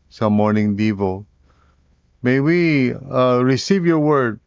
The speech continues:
and, uh, understand it. And may we yield ourselves to your word, seeking to obey and live out the reality of your word sa buhay namin.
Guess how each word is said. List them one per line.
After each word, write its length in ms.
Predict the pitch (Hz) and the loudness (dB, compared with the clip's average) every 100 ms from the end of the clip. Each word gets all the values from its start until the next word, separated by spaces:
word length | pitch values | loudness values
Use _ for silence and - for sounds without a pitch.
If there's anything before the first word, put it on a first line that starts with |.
| _ - - - _ _ _ _ _ _ _ _ _ - | _ -20 -20 -20 _ _ _ _ _ _ _ _ _ -4
and, 400 | 139 139 131 127 | 0 2 2 2
uh, 160 | 127 | 0
understand 720 | 123 147 143 123 - 131 117 90 | 0 0 0 -2 -2 0 0 -4
it. 100 | - _ _ _ _ _ _ _ _ - - _ _ _ - | -10 _ _ _ _ _ _ _ _ -20 -20 _ _ _ -6
And 160 | 123 120 | 0 2
may 320 | 127 131 127 | 2 2 2
we 320 | 120 135 131 | 2 2 2
yield 240 | 165 180 151 | 2 2 2
ourselves 800 | 135 110 135 135 135 110 - - _ | 0 0 0 0 -2 -8 -18 -20 _
to 80 | 123 | 0
your 160 | 120 117 | 0 0
word, 480 | 107 113 127 143 151 _ _ _ _ _ _ _ _ _ _ _ | 0 0 0 -2 -6 _ _ _ _ _ _ _ _ _ _ _
seeking 560 | - 147 139 135 120 | -4 -2 0 -2 0
to 160 | 127 120 | 0 0
obey 560 | 113 120 131 143 156 131 _ _ _ _ _ - 120 _ _ _ _ _ _ _ _ - | 0 2 2 0 -4 -8 _ _ _ _ _ -20 -20 _ _ _ _ _ _ _ _ -2
and 240 | 120 110 | 0 2
live 240 | 131 143 | 2 2
out 320 | 135 127 127 120 | 0 0 -2 -2
the 160 | 113 | 0
reality 800 | 113 110 117 117 113 120 110 110 - _ - | 2 2 2 0 -2 -2 -2 -4 -14 _ -4
of 160 | 104 | -2
your 160 | 104 101 | 0 0
word 400 | 98 104 104 104 | 0 0 0 -2
sa 160 | 107 | -4
buhay 320 | 98 104 98 95 | 0 0 0 -2
namin. 480 | 92 90 87 90 | -4 -6 -8 -12